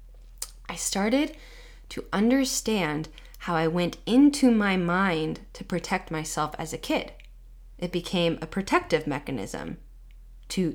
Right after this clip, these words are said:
think ahead to anything that may happen so I could avoid it and keep myself safe, to be in control, stay busy, get ahead of the disappointment. It was a trauma response.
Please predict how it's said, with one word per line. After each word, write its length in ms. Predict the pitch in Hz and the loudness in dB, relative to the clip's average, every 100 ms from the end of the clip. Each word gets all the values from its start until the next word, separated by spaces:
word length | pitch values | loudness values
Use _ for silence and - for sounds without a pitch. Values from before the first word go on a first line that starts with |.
| - | -2
think 200 | 147 160 | -2 -2
ahead 640 | 202 - 156 151 220 294 - - - - - | -2 -2 0 2 0 -2 -12 -20 -20 -20 -6
to 140 | 196 | 0
anything 400 | 151 160 170 165 | 2 2 0 0
that 120 | 160 151 | 0 0
may 160 | 180 | 0
happen 600 | 247 165 165 175 240 285 - - - | 0 0 0 2 2 2 -4 -20 -14
so 260 | - - - | -6 0 2
I 200 | 160 156 | 2 2
could 200 | - 220 | 4 6
avoid 340 | 240 170 151 | 6 6 4
it 200 | 208 - 170 | 2 0 -4
and 100 | 160 | -6
keep 220 | - - | -6 -4
myself 340 | 160 - 190 | -2 0 -2
safe, 460 | - 370 - - - - - | 2 0 0 -4 -16 -20 -10
to 100 | - | -6
be 200 | 151 160 | 0 2
in 120 | 165 | 2
control, 500 | 175 214 - 339 - - - - | 4 4 6 6 4 -8 -20 -14
stay 300 | - - 190 | -4 2 4
busy, 480 | 196 339 180 - - - | 6 4 2 -4 -12 0
get 100 | 220 | 4
ahead 240 | 254 302 320 | 6 6 6
of 100 | 202 | 6
the 100 | 247 | 4
disappointment. 640 | 233 - - - - - - - - - - - - - - - | 2 -4 -6 -8 -8 -10 -14 -20 -20 -20 -20 -20 -20 -20 -20 -12
It 120 | - 196 | -4 0
was 180 | 208 | 2
a 40 | 233 | 2
trauma 520 | - - 240 277 139 | 0 0 6 6 6
response. 760 | - - - - - - - | -2 -6 -6 -8 -10 -12 -12